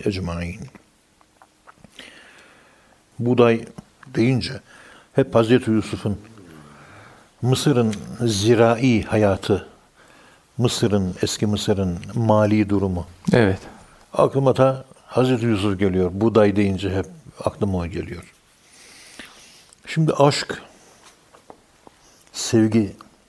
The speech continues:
Speaker 1: çok önemli bir faktör. "Aşk olmayınca kişi ölüdür." diyor Mevlana.
Speaker 2: Tabii.
Speaker 1: "Aşkın yoksa ölüsün sen." diyor.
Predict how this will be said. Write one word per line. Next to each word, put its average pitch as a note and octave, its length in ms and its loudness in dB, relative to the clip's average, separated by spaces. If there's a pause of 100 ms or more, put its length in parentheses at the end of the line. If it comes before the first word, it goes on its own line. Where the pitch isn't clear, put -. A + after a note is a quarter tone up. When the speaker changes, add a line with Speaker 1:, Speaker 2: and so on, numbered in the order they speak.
(1600)
Speaker 1:
çok D#3+ 240 -6
önemli B2 320 0
bir F#2+ 60 0
faktör. - 420 -4 (1300)
"Aşk - 280 -2
olmayınca A#2 540 2
kişi - 240 -4
ölüdür." G#2+ 420 0
diyor F#2+ 140 -2
Mevlana. F2+ 540 -2 (720)
Speaker 2:
Tabii. F2+ 300 2 (920)
Speaker 1:
"Aşkın C#3 320 0
yoksa D#3+ 300 2
ölüsün B2 360 0
sen." F2+ 300 -10
diyor. F2 200 -14